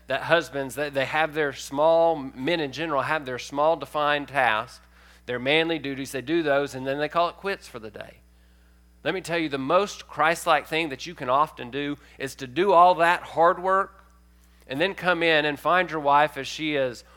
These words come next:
working, uh, diligently in the home to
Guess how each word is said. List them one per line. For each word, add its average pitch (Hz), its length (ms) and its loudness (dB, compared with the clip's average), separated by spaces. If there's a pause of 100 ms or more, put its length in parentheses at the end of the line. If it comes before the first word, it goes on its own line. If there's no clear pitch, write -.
(140)
working, 160 760 -2 (500)
uh, 131 260 0 (140)
diligently 143 1000 -2
in 165 180 -2
the 160 100 0
home 139 460 -2
to 123 520 -12